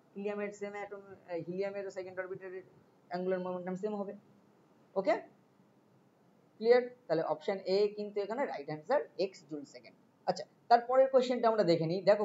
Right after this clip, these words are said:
বলছে, the ionization energy of helium plus ion is X E V, electron volt, X electron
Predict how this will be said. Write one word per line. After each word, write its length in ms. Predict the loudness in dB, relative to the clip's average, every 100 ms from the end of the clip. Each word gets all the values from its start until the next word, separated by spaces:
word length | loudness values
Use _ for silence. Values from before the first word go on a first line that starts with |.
| 2
বলছে, 200 | 2 2 4
the 80 | 2 0 0 4
ionization 560 | 4 4 0 -2 -4 -4 -2
energy 340 | -2 -2 -6 -8 -12 _ 4
of 120 | 4 2 -4
helium 340 | -2 0 -2 -2
plus 200 | 0 0 0 0
ion 160 | 0 2 0
is 80 | -2 2 4
X 20 | 4 -2 -4
E 20 | -2
V, 20 | -2 -8 -14 _ _ _ _ _ _ _ _
electron 380 | 2 2 4 0 0
volt, 140 | 0 2 2
X 20 | 2
electron 320 | -2 0 -2